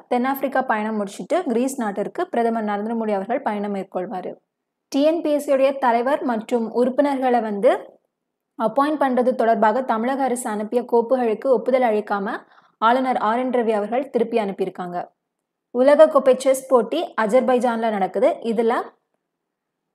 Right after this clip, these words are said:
இந்தியாவின் ஆர் பிரக்ஞானந்தா இறுதி சுற்றுக்கு முன்னேறியிருக்காரு. காலை உணவு திட்டம் அக்டோபர், அ, இருபத்தி ஐந்தாம் தேதி அனைத்து அரசு பள்ளிகள்லையுமே விரிவுபடுத்த போறாங்க. முதல்வர் மு க ஸ்டாலின் அவர்கள்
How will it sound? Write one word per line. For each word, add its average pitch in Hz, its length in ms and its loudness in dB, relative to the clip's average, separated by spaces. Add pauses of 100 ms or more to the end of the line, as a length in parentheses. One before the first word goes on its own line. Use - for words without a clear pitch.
(380)
இந்தியாவின் 277 500 6
ஆர் 233 280 2
பிரக்ஞானந்தா 247 840 0
இறுதி 233 260 0
சுற்றுக்கு 233 440 -4
முன்னேறியிருக்காரு. 196 760 -4 (1040)
காலை 277 320 6
உணவு 277 300 2
திட்டம் 247 380 0 (200)
அக்டோபர், 240 540 2
அ, 214 140 4 (200)
இருபத்தி 220 340 0
ஐந்தாம் 254 460 -2
தேதி 233 520 -2
அனைத்து 269 380 -2
அரசு 226 300 0
பள்ளிகள்லையுமே 220 640 -2
விரிவுபடுத்த 220 560 -2
போறாங்க. 185 300 -4 (880)
முதல்வர் 269 360 6
மு 247 200 2
க 311 200 4
ஸ்டாலின் 262 320 -2
அவர்கள் 240 280 0